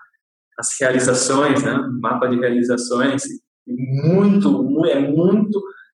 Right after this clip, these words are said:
é diretamente aplicável, assim, à, à vida, assim, diretamente, pode usar tudo, e aí tem as técnicas também que suportam você conseguir cumprir todos esses objetivos que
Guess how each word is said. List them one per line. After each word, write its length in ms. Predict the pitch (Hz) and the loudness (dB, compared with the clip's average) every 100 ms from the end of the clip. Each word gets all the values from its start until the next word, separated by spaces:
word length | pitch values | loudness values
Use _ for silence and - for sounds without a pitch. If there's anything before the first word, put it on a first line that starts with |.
| _ | _
é 40 | - | -6
diretamente 460 | 143 147 170 170 | 0 2 2 2
aplicável, 640 | 170 175 - 131 123 120 - - - | 0 -2 -2 0 0 0 -4 -8 -16
assim, 220 | - 117 | -12 -4
à, 60 | 113 | -2
à 640 | 110 - - - - - | -2 -6 -6 -4 -4 -6
vida, 180 | 120 - - _ | -10 -12 -16 _
assim, 160 | _ - | _ -4
diretamente, 480 | 113 123 147 123 - | -2 0 2 0 0
pode 180 | - | -2
usar 180 | - 131 | 0 -2
tudo, 340 | - 175 202 190 | 2 2 4 4
e 80 | |
aí 80 | 151 | 4
tem 100 | 143 | 2
as 200 | 139 - | 0 0
técnicas 520 | 135 160 - 160 135 | 0 2 2 0 -2
também 200 | 123 127 | -2 -4
que 220 | 135 - 120 | -4 -10 -8
suportam 600 | - 131 127 156 147 135 | -6 0 0 2 2 0
você 260 | 127 131 - - - - - _ _ _ _ - | 0 -2 -4 -12 -20 -20 -20 _ _ _ _ -2
conseguir 460 | 139 135 123 139 | 0 0 0 2
cumprir 580 | 139 127 120 139 156 - | 2 2 2 2 2 2
todos 360 | 139 143 143 127 | 2 2 4 2
esses 240 | 127 - | 2 0
objetivos 760 | 135 127 120 135 160 143 131 | 0 0 0 2 4 4 2
que 80 | 127 | 0